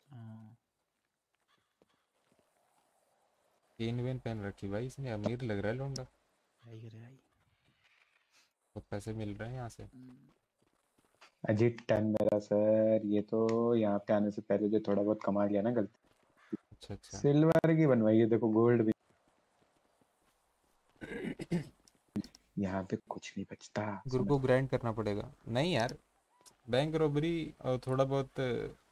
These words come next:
Speaker 2: recycle कर
Speaker 3: जैसे
Speaker 2: लेंगे और
Speaker 3: मैं
Speaker 2: क्या।
Speaker 3: थोड़े से पैसे अपने
Speaker 2: देखो
Speaker 3: account
Speaker 2: गाड़ी
Speaker 3: में
Speaker 2: वाड़ी
Speaker 3: देखता
Speaker 2: का
Speaker 3: हूँ।
Speaker 2: मैं कोई शौक है नहीं, ठीक है, guns का शौक है,
Speaker 3: ये लोग
Speaker 2: गन्स मेरे पास
Speaker 3: material के नाम
Speaker 2: पड़ी
Speaker 3: पे
Speaker 2: हैं।
Speaker 3: पैसे ले लेते हैं।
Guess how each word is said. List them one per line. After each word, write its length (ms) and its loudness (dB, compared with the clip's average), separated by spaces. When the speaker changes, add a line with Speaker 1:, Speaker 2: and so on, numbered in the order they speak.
Speaker 2:
recycle 760 -2
कर 120 0
Speaker 3:
जैसे 140 0
Speaker 2:
लेंगे 200 -2
और 140 4
Speaker 3:
मैं 120 2
Speaker 2:
क्या। 140 -6
Speaker 3:
थोड़े 200 0
से 120 -4
पैसे 320 -2
अपने 200 2
Speaker 2:
देखो 120 4
Speaker 3:
account 120 6
Speaker 2:
गाड़ी 220 8
Speaker 3:
में 40 8
Speaker 2:
वाड़ी 140 8
Speaker 3:
देखता 120 4
Speaker 2:
का 60 6
Speaker 3:
हूँ। 80 6
Speaker 2:
मैं 100 4
कोई 160 2
शौक 300 4
है 120 0
नहीं, 280 -6
ठीक 180 -2
है, 220 -2
guns 300 -2
का 160 2
शौक 320 0
है, 80 2
Speaker 3:
ये 60 2
लोग 100 2
Speaker 2:
गन्स 260 2
मेरे 260 2
पास 20 4
Speaker 3:
material 200 2
के 80 0
नाम 120 2
Speaker 2:
पड़ी 60 -2
Speaker 3:
पे 60 -2
Speaker 2:
हैं। 60 -4
Speaker 3:
पैसे 200 -2
ले 100 2
लेते 340 -6
हैं। 60 -20